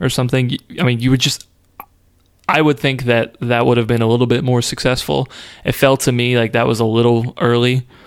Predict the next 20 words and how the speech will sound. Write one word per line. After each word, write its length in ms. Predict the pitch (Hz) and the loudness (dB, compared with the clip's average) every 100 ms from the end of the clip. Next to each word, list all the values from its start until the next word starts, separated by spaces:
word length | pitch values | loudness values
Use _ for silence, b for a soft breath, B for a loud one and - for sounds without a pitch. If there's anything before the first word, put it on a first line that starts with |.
| b b b b _ | b b b b _
The, 240 | 123 120 | 0 0
the 140 | - 127 | 0 2
big 240 | 190 185 | 2 4
part 400 | 143 131 120 - _ _ _ _ | 4 4 2 -2 _ _ _ _
of, 180 | 131 - | -4 -2
of 100 | 123 | -4
the 60 | |
Browns 340 | 127 120 117 117 | 0 0 0 0
that 120 | 113 | -2
was 120 | 117 | -2
gonna 280 | 117 113 117 - _ | -2 -2 -6 -12 _
scare 360 | - - 123 117 | -2 0 2 2
everybody 460 | 117 110 110 110 | 0 0 0 -2
was 160 | 110 117 | -2 -4
their 100 | - | -6
front 240 | - 120 | -6 -8
four. 360 | - 57 - - b b b - | -6 -6 -6 -10 b b b -6
I 40 | |
mean, 140 | 117 123 | -4 -2
uh, 140 | 117 | -4